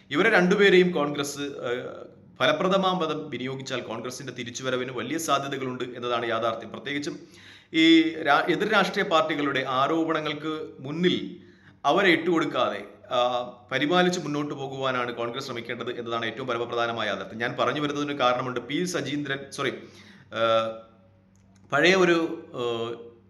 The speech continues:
കോൺഗ്രസ് നേതാവുണ്ട്, ടിനിജൻ എം എൽ എയുടെ കഥ അറിയാം. അദ്ദേഹം യൂത്ത് കോൺഗ്രസിൻ്റെ വലിയ നേതാവായിരുന്നു. പക്ഷേ ചില അഴിമതി ആരോപണങ്ങൾ അദ്ദേഹത്തിന് നേരെ ഉണ്ടായി. ഡി വൈ എഫ് ഐയും സി പി എമ്മും ഒക്കെ, ആ, സമരം ചെയ്തു. അദ്ദേഹം അഴിമതിക്കാരനാണെന്ന്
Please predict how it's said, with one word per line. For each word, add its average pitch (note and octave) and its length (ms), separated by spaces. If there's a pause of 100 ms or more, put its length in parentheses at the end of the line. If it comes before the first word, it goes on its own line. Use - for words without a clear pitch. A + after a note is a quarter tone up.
(460)
കോൺഗ്രസ് D3+ 420
നേതാവുണ്ട്, C#3+ 560 (340)
ടിനിജൻ F#3+ 280
എം D#3 160
എൽ D#3 60
എയുടെ D3+ 160
കഥ C#3 240
അറിയാം. F#2+ 300
അദ്ദേഹം C#3+ 440
യൂത്ത് C3 160
കോൺഗ്രസിൻ്റെ D#3 480
വലിയ D3 260
നേതാവായിരുന്നു. D#3 760
പക്ഷേ C#3+ 320 (680)
ചില E3+ 140
അഴിമതി F3+ 320
ആരോപണങ്ങൾ E3+ 480
അദ്ദേഹത്തിന് C#3+ 400
നേരെ C3+ 140
ഉണ്ടായി. B2+ 340
ഡി B2 140
വൈ C#3+ 140
എഫ് C#3+ 140
ഐയും C#3 140
സി C3 120
പി B2+ 140
എമ്മും C3+ 240
ഒക്കെ, A#2+ 300 (100)
ആ, A2+ 260
സമരം C3+ 420
ചെയ്തു. B2+ 280
അദ്ദേഹം A#2+ 300
അഴിമതിക്കാരനാണെന്ന് A#2+ 760